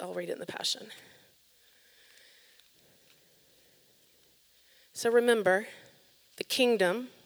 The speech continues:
unlimited supply, invisible, uncreated substance, waiting to be manifest in the earth.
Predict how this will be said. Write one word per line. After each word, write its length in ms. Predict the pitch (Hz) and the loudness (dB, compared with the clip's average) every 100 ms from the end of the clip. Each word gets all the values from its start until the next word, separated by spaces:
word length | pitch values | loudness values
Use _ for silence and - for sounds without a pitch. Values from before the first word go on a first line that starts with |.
| _ _ _ _ _ _ _ _ - _ _ - | _ _ _ _ _ _ _ _ -20 _ _ -2
unlimited 520 | 214 220 220 226 226 | 2 4 4 4 4
supply, 540 | 247 - 165 165 233 - - - _ _ _ _ _ _ _ _ - - - - _ _ - | 2 2 2 2 0 -8 -20 -20 _ _ _ _ _ _ _ _ -20 -20 -20 -20 _ _ 0
invisible, 760 | 233 220 190 190 185 185 233 - _ - | 2 4 2 2 2 2 2 -2 _ 0
uncreated 800 | 214 240 - 240 208 196 190 180 | 2 2 2 4 6 6 4 4
substance, 800 | 190 160 - - - - - - - - _ _ _ _ _ - | 4 4 0 -2 -2 0 0 0 -12 -20 _ _ _ _ _ -12
waiting 460 | 170 208 220 214 | -2 4 6 6
to 100 | 214 | 6
be 100 | 196 | 6
manifest 520 | 190 185 175 170 160 175 | 8 6 4 2 2 2
in 60 | |
the 120 | 170 | 2
earth. 320 | 160 - - | 2 2 -4